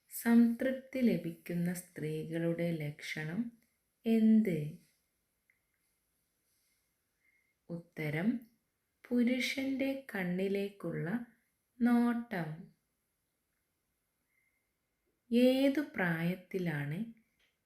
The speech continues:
പുരുഷന്മാരുടെ സെക്സ് ആസ്വാദനം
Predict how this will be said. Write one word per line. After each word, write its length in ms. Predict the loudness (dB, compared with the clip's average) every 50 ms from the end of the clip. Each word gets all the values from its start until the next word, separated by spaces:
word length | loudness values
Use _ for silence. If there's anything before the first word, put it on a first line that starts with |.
| _ _ 0
പുരുഷന്മാരുടെ 1120 | 2 4 4 6 4 4 2 0 -2 -4 -4 -2 -2 0 0 0 0 2 2 2 0 0 -2
സെക്സ് 600 | -4 -4 -4 -4 -4 -4 -6 -10 -14 -12 -10 -10 -8 -8
ആസ്വാദനം 880 | -8 -8 -8 -10 -10 -10 -8 -8 -8 -8 -8 -8 -8 -6 -6 -6 -8